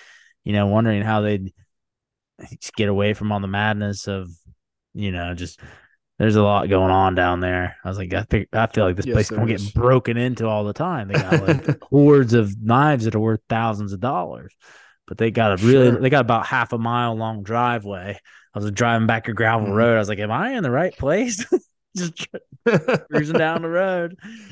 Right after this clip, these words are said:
Speaker 1: And I got there. I was the only guy, only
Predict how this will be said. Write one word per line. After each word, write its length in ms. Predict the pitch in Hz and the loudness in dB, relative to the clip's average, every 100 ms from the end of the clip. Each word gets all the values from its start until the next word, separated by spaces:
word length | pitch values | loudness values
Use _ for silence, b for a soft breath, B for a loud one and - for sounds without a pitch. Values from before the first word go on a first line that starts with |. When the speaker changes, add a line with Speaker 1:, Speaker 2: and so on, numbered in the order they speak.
| 175 | -6
Speaker 1:
And 100 | 127 | -2
I 60 | 131 | 2
got 280 | 143 147 147 | 4 2 2
there. 240 | 147 151 | 4 6
I 80 | 139 | 4
was 140 | 127 | 2
the 80 | 131 | 0
only 220 | 143 156 | -2 -2
guy, 320 | 151 147 147 143 - _ | 0 2 2 -2 -8 _
only 280 | 143 151 143 | -4 -2 -2